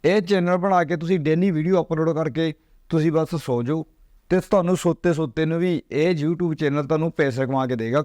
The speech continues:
ਘੱਟੋ ਘੱਟ ਮਹੀਨੇ ਦਾ ਸੱਠ ਸੱਤਰ ਹਜ਼ਾਰ ਰੁਪਇਆ ਤੁਸੀਂ ਬੜੇ ਆਰਾਮ ਨਾਲ ਕਮਾ ਲਓਗੇ। ਇੱਕ ਵਾਰ ਤੁਸੀਂ ਸ਼ੁਰੂ ਤਾਂ ਕਰੋ, ਬਹੁਤ ਸੌਖਾ ਕੰਮ ਆ, ਬਹੁਤ ਸੌਖਾ। ਜੇ ਤੁਸੀਂ ਇਹ ਵੀ YouTube ਚੈਨਲ ਨਹੀਂ ਤੁਸੀਂ ਸਟਾਰਟ ਕਰ ਸਕਦੇ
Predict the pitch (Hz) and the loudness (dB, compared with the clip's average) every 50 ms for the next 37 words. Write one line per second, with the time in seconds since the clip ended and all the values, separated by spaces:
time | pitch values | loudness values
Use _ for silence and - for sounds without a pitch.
0 | - 170 131 123 147 147 151 151 139 151 151 151 139 131 139 143 143 - 135 131 | 0 -4 -2 -2 -2 -2 -2 -2 -2 -2 -2 0 0 0 0 -2 -2 -2 -4 -4
1 | 127 - - 170 147 - 156 147 151 151 147 135 120 123 131 123 123 123 147 180 | -4 -4 -4 -4 -2 0 0 2 2 2 0 0 -2 -4 -4 -4 -2 0 0 -2
2 | - - _ _ _ _ _ 127 117 156 160 170 - - - 156 147 151 160 175 | -2 -4 _ _ _ _ _ -2 0 2 2 2 0 0 -2 0 0 0 0 0
3 | 185 185 190 185 180 147 165 147 123 95 87 98 98 90 85 80 - _ _ _ | 0 0 2 2 2 0 0 -2 -2 -2 -4 -6 -8 -8 -10 -12 -16 _ _ _
4 | _ _ _ _ _ _ - 170 170 - 190 185 180 170 - 180 175 185 175 - | _ _ _ _ _ _ 0 0 0 2 2 2 2 2 0 0 0 0 -2 0
5 | - 151 147 175 180 190 190 156 160 175 190 180 139 120 110 151 156 156 185 208 | -2 -2 0 0 0 0 0 0 2 0 0 0 -2 -2 -2 -2 0 2 0 0
6 | 208 170 175 180 170 - - 196 170 175 156 131 139 156 156 123 104 143 143 151 | 0 -2 -2 -4 -2 2 2 2 2 2 -2 0 0 0 -2 -2 -2 -2 0 0
7 | 180 196 - 196 151 - 131 120 - - 143 131 113 - _ _ _ _ _ _ | 0 -2 -2 -4 -6 -4 -6 -6 -4 -4 -4 -4 -4 -6 _ _ _ _ _ _
8 | - 110 139 175 185 175 196 190 196 175 - - 147 151 170 196 226 196 175 190 | -4 -2 0 0 2 0 2 0 0 0 -2 -2 -2 0 2 2 2 2 2 0
9 | 208 170 208 196 165 160 185 170 170 170 170 165 143 165 156 160 165 147 - 165 | 0 0 -2 -2 0 0 0 0 0 0 -2 -2 -2 -2 0 0 -2 0 0 0
10 | 156 151 147 156 151 139 - 151 143 135 143 139 127 | 0 0 0 -2 -2 -2 0 -2 -2 0 -2 -2 -4